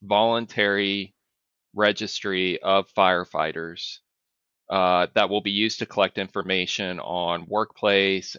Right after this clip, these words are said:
and, uh, behavior factors that could affect the risk of cancer, uh, among firefighters through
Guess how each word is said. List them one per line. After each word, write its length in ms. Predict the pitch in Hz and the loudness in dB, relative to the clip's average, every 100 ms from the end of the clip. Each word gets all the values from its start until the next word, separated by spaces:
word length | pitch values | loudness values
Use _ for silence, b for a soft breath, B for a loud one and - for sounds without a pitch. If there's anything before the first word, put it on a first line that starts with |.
| - | -12
and, 800 | 87 87 87 85 85 85 85 - _ 87 | -8 -6 -4 -4 -4 -6 -10 -18 _ -6
uh, 280 | 80 78 76 | -4 -4 -6
behavior 520 | 90 82 117 113 110 | -8 0 0 0 -4
factors 880 | - 101 95 - 101 92 90 90 - _ _ _ _ _ - | 0 0 0 -2 -6 -4 -6 -8 -14 _ _ _ _ _ 0
that 300 | 104 98 - | 2 2 0
could 140 | 113 | -2
affect 320 | 101 117 110 | 0 0 0
the 120 | - 98 | -2 0
risk 340 | 98 95 - | 0 0 -4
of 140 | 98 | -10
cancer, 800 | - 101 95 95 110 92 92 85 _ _ _ _ _ _ - | -8 -6 -6 -6 -6 -4 -4 -8 _ _ _ _ _ _ -8
uh, 100 | 85 - | -6 -2
among 300 | 113 120 113 | 2 2 2
firefighters 1080 | 110 104 98 95 92 87 90 87 - - - _ - | 2 4 2 2 4 2 -2 -4 -8 -12 -16 _ -6
through 400 | 120 107 101 | -2 0 0